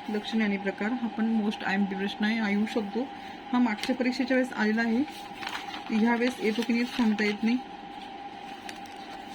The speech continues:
किंवा मंगेशच्या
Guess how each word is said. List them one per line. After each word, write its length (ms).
किंवा 240
मंगेशच्या 720